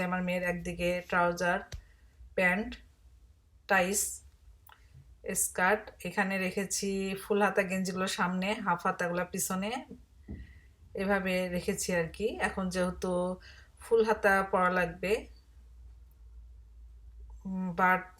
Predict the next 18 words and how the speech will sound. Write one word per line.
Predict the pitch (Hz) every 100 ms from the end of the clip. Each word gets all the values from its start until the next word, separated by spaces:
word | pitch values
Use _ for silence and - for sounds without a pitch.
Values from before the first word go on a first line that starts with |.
| _ _ -
বেশি | 208 - 214
অত | 196 196 185 - 170
ভারী | 190 196
কাপড় | 180 170 160
না। | 175 254 - _ _ _ _ - _ _ _ - 170
আর | 175 196
এটাতে | 196 214 208
রেখেছি | 208 208 208 185
একদম | 185 202 196
ভারী | 180 190
কাপড়গুলা, | 185 190 180 180 208 185
দেখতে | 175 202
পাচ্ছেন, | 185 170 185 190
উলের | 196 202 180
কাপড়গুলো | 165 165 165 160 208 254
আর | 160 170
মোটা | 180 185 175
গেঞ্জিগুলো। | 180 165 165 165